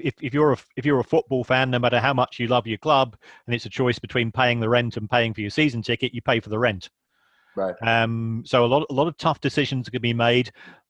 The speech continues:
Speaker 1: a-, and there, there is a potential danger of, um, you know,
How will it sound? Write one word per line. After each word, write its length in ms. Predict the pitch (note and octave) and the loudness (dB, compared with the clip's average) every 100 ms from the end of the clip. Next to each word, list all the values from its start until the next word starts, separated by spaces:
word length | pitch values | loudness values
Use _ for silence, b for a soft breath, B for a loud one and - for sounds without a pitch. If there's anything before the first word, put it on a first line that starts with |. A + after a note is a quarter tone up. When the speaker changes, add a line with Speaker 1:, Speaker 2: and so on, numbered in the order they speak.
| C3+ | -2
Speaker 1:
a-, 140 | C#3 | 0
and 260 | D3+ C#3 C3 - _ | 0 0 -2 -8 _
there, 200 | A#2+ C#3+ C#3 | -2 0 2
there 180 | C#3 | 0
is 100 | C#3 | 0
a 60 | A#2+ | -4
potential 720 | - A#2+ - D#3 E3+ - D3+ C3+ | -6 -10 -4 -2 -2 -4 -4 0
danger 540 | C3+ C3 C3 C3+ C3+ - B B B - | 2 2 2 2 2 0 B B B 0
of, 560 | C3 B2+ B2+ A#2+ - - | 4 6 4 2 -8 -6
um, 760 | A#2+ B2 A#2+ B2 B2 C3 B2+ B2 _ _ _ _ _ - | 0 4 4 2 -2 -8 -12 -16 _ _ _ _ _ -2
you 120 | C3 | 2
know, 420 | C3 B2+ B2 C#3 | 2 0 -6 -14